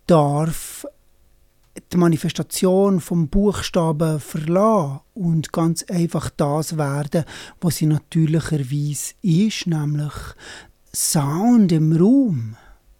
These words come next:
Das ist Sprache, oder? Sprache ist gemacht zum, zum Reden, nicht zum Schreiben. Das merken wir auch, weil was wir nicht können artikulieren, gehört nicht zur Sprache. Das ist immer noch so, wo wir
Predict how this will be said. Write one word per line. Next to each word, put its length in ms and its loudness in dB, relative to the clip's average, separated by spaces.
Das 160 -6
ist 120 2
Sprache, 640 2
oder? 160 -4
Sprache 420 0
ist 140 -6
gemacht 320 0
zum, 260 0
zum 220 4
Reden, 600 0
nicht 120 -6
zum 160 2
Schreiben. 400 0
Das 160 -6
merken 480 0
wir 160 4
auch, 320 4
weil 300 4
was 160 -2
wir 100 2
nicht 200 0
können 340 -2
artikulieren, 800 -2
gehört 260 -6
nicht 220 -2
zur 100 -12
Sprache. 680 -10
Das 100 -16
ist 80 -10
immer 180 6
noch 160 8
so, 440 2
wo 160 0
wir 200 2